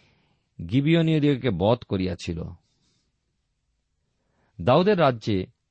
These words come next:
দুর্ভিক্ষের কারণ বর্ণনা করে ঈশ্বর যে কথা বললেন, সেটা আমরা সাধারণ মানুষের কাছে আমাদের অদ্ভুত লাগছে, কিন্তু এর মধ্যেও আমাদের জন্য শিক্ষা আছে। গিবিয়নীয়রা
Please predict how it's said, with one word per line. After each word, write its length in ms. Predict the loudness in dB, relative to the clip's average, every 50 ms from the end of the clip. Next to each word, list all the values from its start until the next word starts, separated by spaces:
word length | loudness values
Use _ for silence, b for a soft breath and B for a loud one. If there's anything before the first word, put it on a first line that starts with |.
| _ _ _ _ _ _ _ _ -4
দুর্ভিক্ষের 520 | 0 0 0 2 0 -2 -4 -2 -4 -4 -4
কারণ 440 | -2 0 0 2 2 0 0 0 -2
বর্ণনা 360 | -2 -2 0 0 -2 -2 -2
করে 280 | -2 -2 -2 -2 -4 -4 -6
ঈশ্বর 440 | -8 -8 -6 -6 -2 -2 -2 -2
যে 140 | -2 -6 -6 -4
কথা 240 | -4 -4 -4 -4
বললেন, 500 | -6 -4 -2 -2 -2 0 -2 -2 -4 -6
সেটা 400 | -8 -8 -8 -6 -2 -2 -2 -2 -4 _ _ _ _ _ _ _ _ _ -4
আমরা 200 | -2 0 0 0
সাধারণ 440 | 0 0 0 0 2 2 2 0 0
মানুষের 400 | 0 0 0 -2 -2 -4 -6 -2
কাছে 340 | -2 -4 -2 -2 -8 -8 -8 _ _ _ _ _ _ _ _ _ _ _ _ _ _ _ _ _ -4
আমাদের 340 | -2 0 0 0 0 -2 -4 -8 _ _ _ _ -2
অদ্ভুত 440 | -2 -2 -2 -2 -8 -8 -6 -4
লাগছে, 280 | -4 -4 -4 -4 -6 -8
কিন্তু 220 | -8 -6 -8 -8
এর 220 | -4 0 0 0 2
মধ্যেও 400 | 0 -2 -4 -4 -2 -2 -2 -2 -4 -6
আমাদের 340 | -6 -4 -2 -2 -4 -4 -4
জন্য 360 | -4 -4 -4 -4 -4 -6 -8 _ _ _
শিক্ষা 380 | -12 -12 -12 -12 _ -10 -8 -8
আছে। 300 | -8 -10 -14 -16 -18 -18 -18 _ _ _ _ _ _ _ _ _ _ _ _ _ _ _ _ _ _ _ _ _ _ _ _ _ _ _ _ _ _ _ _ _ _ -12 -4
গিবিয়নীয়রা 760 | -4 -2 0 0 0 2 2 2 2 2 2 0 0 -2